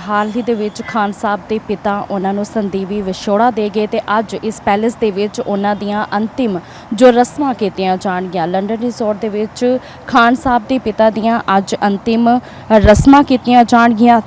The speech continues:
ਤੇਰਾਂ ਅਕਤੂਬਰ ਨੂੰ ਅਚਾਨਕ, ਅ, ਖਾਨ ਸਾਹਿਬ ਦੇ ਪਿਤਾ ਦਾ ਦੇਹਾਂਤ ਹੋ ਗਿਆ। ਅਟੈਕ ਆਉਣ ਦੀ ਵਜ੍ਹਾ ਦੇ ਨਾਲ ਇਕਬਾਲ ਸ-, ਅ, ਮੁਹੰਮਦ ਜੋਇਸ ਫਾਨੀ ਸੰਸਾਰ ਨੂੰ ਅਲਵਿਦਾ ਆਖ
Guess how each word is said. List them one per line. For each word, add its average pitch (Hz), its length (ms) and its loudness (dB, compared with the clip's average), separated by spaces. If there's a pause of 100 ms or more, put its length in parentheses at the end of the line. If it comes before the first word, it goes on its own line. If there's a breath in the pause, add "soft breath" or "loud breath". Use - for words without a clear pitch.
ਤੇਰਾਂ 240 360 6
ਅਕਤੂਬਰ 220 460 2
ਨੂੰ 233 260 4
ਅਚਾਨਕ, 226 760 4 (340 loud breath)
ਅ, - 80 8
ਖਾਨ 247 320 6
ਸਾਹਿਬ 214 360 4
ਦੇ 233 120 6
ਪਿਤਾ 220 300 4
ਦਾ 220 160 6
ਦੇਹਾਂਤ 214 520 4
ਹੋ 226 120 6
ਗਿਆ। 233 340 6 (320 loud breath)
ਅਟੈਕ 233 460 6
ਆਉਣ 214 300 6
ਦੀ 233 320 2 (280 loud breath)
ਵਜ੍ਹਾ 240 440 8
ਦੇ 247 180 6
ਨਾਲ 214 580 4 (260 loud breath)
ਇਕਬਾਲ 220 480 2
ਸ-, - 180 -10
ਅ, 214 300 -2 (280)
ਮੁਹੰਮਦ 226 680 4 (340 loud breath)
ਜੋਇਸ 226 380 6
ਫਾਨੀ 240 640 0
ਸੰਸਾਰ 208 640 0
ਨੂੰ 220 240 0 (100)
ਅਲਵਿਦਾ 202 320 0
ਆਖ 214 260 -2